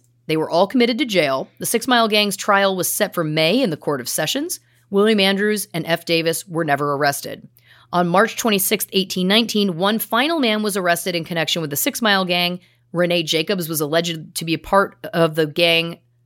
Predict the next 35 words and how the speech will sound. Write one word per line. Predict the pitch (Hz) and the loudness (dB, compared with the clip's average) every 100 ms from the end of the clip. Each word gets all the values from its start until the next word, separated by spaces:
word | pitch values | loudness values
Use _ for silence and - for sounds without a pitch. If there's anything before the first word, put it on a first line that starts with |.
| _ - | _ -2
um, | 165 160 151 151 - | 0 2 2 -2 -4
that | 180 | 0
had | 185 | 0
been | 170 160 | 0 0
broken | 175 180 | 0 2
up | 165 | -2
near | 165 156 | -2 -6
the | |
Five | 151 247 254 220 | -4 0 0 2
Mile | 165 147 139 | 0 0 -2
House. | 131 151 - - - _ _ | -4 -6 -8 -10 -20 _ _
This | 170 262 262 | -2 0 2
arrest | 175 160 - | 2 2 0
brought | 165 160 | 0 0
the | 151 | -2
total | - 202 196 | 0 0 0
to | 196 - | -4 -8
ten | - - 233 269 | -6 0 2 2
in | 254 262 | 2 0
custody | 233 190 - 190 190 | 2 0 0 -2 -2
and | 156 147 | -2 -6
two | - - 202 | -4 0 0
at | - | 0
large, | 156 135 131 123 - _ _ _ | 0 0 -2 -6 -12 _ _ _
twelve | - 220 202 202 | -4 2 2 2
being | 185 196 | 0 0
associated | 185 - 160 - 156 | 0 0 0 0 -2
with | 156 156 | -2 -6
the | |
gang | 156 147 139 135 | -4 -4 -4 -6
in | 151 139 | -6 -6
total. | 135 208 185 - - _ _ _ - - - _ _ _ _ _ | 0 2 2 0 -10 _ _ _ -20 -20 -20 _ _ _ _ _
So | - - 392 | -6 0 2
John | 311 403 480 494 | 2 2 2 0
Peoples | 302 240 143 - - | 2 0 -2 -6 -6